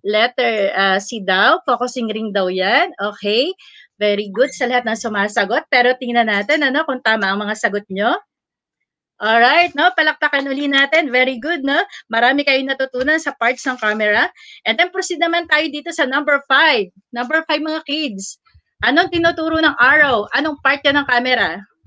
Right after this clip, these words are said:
Okay? Alright, maraming sumasagot, no? Shout out din dito kay Mika Dios. Alright, si Quincy Daniel Marcelo,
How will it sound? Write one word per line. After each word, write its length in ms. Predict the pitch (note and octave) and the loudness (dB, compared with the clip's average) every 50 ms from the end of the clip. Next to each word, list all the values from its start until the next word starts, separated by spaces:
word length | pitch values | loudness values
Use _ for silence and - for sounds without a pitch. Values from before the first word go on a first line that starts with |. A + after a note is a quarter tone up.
| - - - - _ _ _ _ _ _ _ _ _ - - - - _ _ - - - _ - | -20 -20 -20 -20 _ _ _ _ _ _ _ _ _ -20 -20 -20 -20 _ _ -20 -20 -20 _ -16
Okay? 380 | - - G#3 A3+ B3+ D#4+ F4+ F4+ - _ _ _ _ _ _ _ _ _ - - _ - - - - _ _ _ _ _ - - - _ _ _ _ _ _ _ _ _ - - - | -8 -4 -2 0 0 -2 -2 -6 -12 _ _ _ _ _ _ _ _ _ -20 -20 _ -20 -20 -20 -20 _ _ _ _ _ -20 -20 -20 _ _ _ _ _ _ _ _ _ -18 -10 -6
Alright, 320 | F#3 G#3 A3 A#3+ C#4+ E4+ D#4+ D4+ | -2 0 2 2 2 0 0 2
maraming 340 | C4 B3 C4 C4+ C#4 C#4 | 2 2 4 2 0 -2
sumasagot, 640 | - C#4+ B3 A#3+ A3+ A#3 - C#4 A#3+ A3+ C4+ D#4+ - | -2 -2 0 0 0 0 0 -2 -2 -2 -2 -4 -4
no? 220 | C#4 C4+ D#4 F#4+ G4 _ _ _ _ _ _ | -4 -2 -2 -2 -4 _ _ _ _ _ _
Shout 320 | - - C4+ B3 B3+ B3+ C4 | -8 -4 -2 -2 -2 -2 -2
out 160 | C4 C4+ C4 | -4 -4 -6
din 160 | A#3+ D4 E4 | -6 -10 -8
dito 240 | D#4+ C4+ C4+ A#3+ C#4+ C4+ | -8 -8 -8 -6 -6 -4
kay 160 | - A#3 A#3+ | -4 -4 -4
Mika 260 | A#3+ C4 C#4 - C4 A#3+ | -6 -8 -6 -6 -6 -6
Dios. 640 | G#3+ A#3+ A#3 A#3 B3 C4+ D#4+ F#4+ G#4 G#4 - - - - - - - A3+ - | -4 -4 -2 0 2 2 2 2 0 -2 -8 -14 -14 -16 -18 -20 -18 -10 -4
Alright, 320 | G3+ G#3 A3+ B3 D4 D#4 | -2 0 2 2 2 0
si 160 | C#4 - - | -2 -8 -16
Quincy 400 | - - B3+ C#4+ D#4+ D#4+ - D4 | -10 -6 -4 -4 -4 -4 -4 -4
Daniel 400 | B3 B3 B3 A#3+ A#3 A#3+ B3+ C#4 | -2 0 0 0 0 -2 -2 0
Marcelo, 720 | C#4 C#4 B3+ A#3+ B3 - - A3+ G#3+ G#3+ G#3 A3 B3+ E4 | 0 2 2 2 0 0 0 0 0 2 2 2 2 2